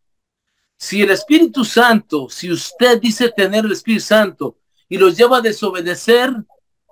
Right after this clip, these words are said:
hijos, ese no es Espíritu Santo, ¿eh? Ese,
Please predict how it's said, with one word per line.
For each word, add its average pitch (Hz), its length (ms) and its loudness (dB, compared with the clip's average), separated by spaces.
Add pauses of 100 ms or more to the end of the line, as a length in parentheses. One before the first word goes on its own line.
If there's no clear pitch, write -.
(100)
hijos, 156 540 -4
ese 190 200 -2
no 220 80 2
es 214 100 -4
Espíritu 196 440 -8
Santo, 147 540 0
¿eh? 269 200 -2 (1300)
Ese, 214 360 2